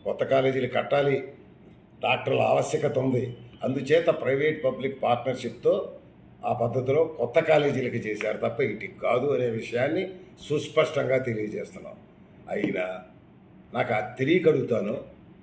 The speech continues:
నీ ధర్నా కార్యక్రమం అంటారో ఏమంటారో నాకైతే తెలీదు. నా,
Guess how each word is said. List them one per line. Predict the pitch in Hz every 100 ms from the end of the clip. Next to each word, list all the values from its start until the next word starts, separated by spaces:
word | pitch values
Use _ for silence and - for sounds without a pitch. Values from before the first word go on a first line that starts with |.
| - - -
నీ | 131 135
ధర్నా | 120 123 151 160 -
కార్యక్రమం | 143 139 135 131 127
అంటారో | 120 127 147 135 123
ఏమంటారో | 127 120 117 101 92 -
నాకైతే | 110 113 113 127
తెలీదు. | 127 113 113 110 104
నా, | 107